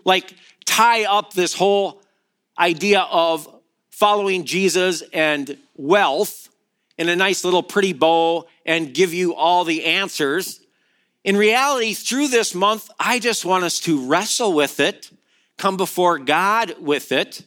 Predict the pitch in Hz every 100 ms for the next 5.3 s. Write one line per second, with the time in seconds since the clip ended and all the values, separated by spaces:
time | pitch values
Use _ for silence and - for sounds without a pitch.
0 | _ _ _ _ _ _ - 160 165 175
1 | 165 180 196 - 180 160 160 185 180 147
2 | 156 - - - _ _ _ _ _ -
3 | 175 180 147 143 160 - 175 202 202 -
4 | 120 67 - - _ _ - 147 196 180
5 | 190 208 208